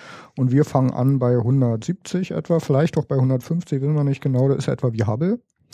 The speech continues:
Das Ultraviolett von hundertfünfzig bis vierhundert. Und dann gehen wir ein bisschen in, äh, in den,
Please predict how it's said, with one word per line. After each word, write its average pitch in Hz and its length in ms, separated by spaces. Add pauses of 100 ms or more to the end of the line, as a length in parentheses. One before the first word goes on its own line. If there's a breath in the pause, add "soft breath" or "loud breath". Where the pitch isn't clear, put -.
(300 loud breath)
Das - 160
Ultraviolett 127 680
von 143 140
hundertfünfzig 143 720
bis 135 140
vierhundert. 135 600 (340 loud breath)
Und 123 100
dann 135 100
gehen 151 140
wir 151 40
ein 139 60
bisschen 143 300
in, 127 320 (100)
äh, 127 200
in 131 180
den, 127 320